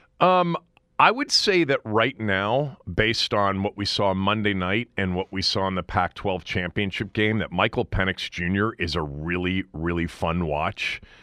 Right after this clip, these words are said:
To watch a guy spin it the way he spins it. You know how I felt, and I think you agreed with me. If you had a chance at any point this year to just sit down and watch L S U and Jaden Daniels,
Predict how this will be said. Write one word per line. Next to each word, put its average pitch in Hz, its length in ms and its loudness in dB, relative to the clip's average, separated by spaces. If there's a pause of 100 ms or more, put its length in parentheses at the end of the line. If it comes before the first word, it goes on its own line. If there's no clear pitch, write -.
(280)
To 110 120 0
watch 87 420 0
a 117 60 0
guy 92 260 2
spin - 480 0
it 110 220 -2
the 110 100 2
way 104 220 2
he 101 160 -2
spins 107 460 0
it. 139 180 2 (400)
You 110 200 0
know 139 280 6
how 107 260 2
I 104 200 4
felt, 135 300 2
and 120 80 -4
I 87 80 2
think 104 300 -4
you 98 140 0
agreed 87 420 -4
with 120 200 0
me. 139 360 0
If - 240 -6
you 92 400 0
had 107 260 2
a 110 60 0
chance 107 520 -2
at 87 100 -2
any 95 160 -2
point 101 340 -4
this 107 220 -2
year 110 160 0
to 101 80 -6
just 82 240 -2
sit 101 180 -2
down 101 240 0
and 92 180 -2
watch 90 260 0
L 92 180 0
S - 160 -4
U 98 140 0
and 92 100 -2
Jaden 87 380 -2
Daniels, 95 580 0